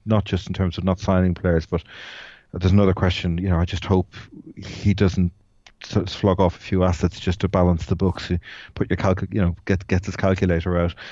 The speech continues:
Um, I, I, my sense is that given the problems, if things go, did go horribly wrong, this has been really pessimistic. Let's hope we're storming along in October. But if the, if things do go sour, my, my hope would be that they, the fans wouldn't turn on Lambert,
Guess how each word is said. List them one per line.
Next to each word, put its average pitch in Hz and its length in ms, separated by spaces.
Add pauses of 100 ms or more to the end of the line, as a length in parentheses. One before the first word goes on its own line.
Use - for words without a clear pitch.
(180)
Um, 98 340 (1300)
I, 110 200 (220)
I, 123 220 (260)
my 127 180
sense 113 380
is 95 180
that 90 240 (380)
given 107 340
the 92 80
problems, 92 580
if 110 120
things 113 280
go, 98 340
did 113 180
go 92 140
horribly 92 320
wrong, 85 160
this 110 140
has - 100
been 92 120
really 90 180
pessimistic. 85 500
Let's 113 140
hope 95 200
we're 78 80 (220)
storming 131 480
along 90 280
in 92 220
October. 85 460 (280)
But 98 120
if 101 100
the, - 180
if 110 80
things 123 220
do 123 180
go 104 140
sour, 90 600 (260)
my, 92 240
my 90 120
hope 139 440
would 90 160
be 82 340 (320)
that 92 160
they, 98 100 (220)
the 101 60
fans 95 280
wouldn't 92 200
turn 90 160
on 85 120
Lambert, 80 400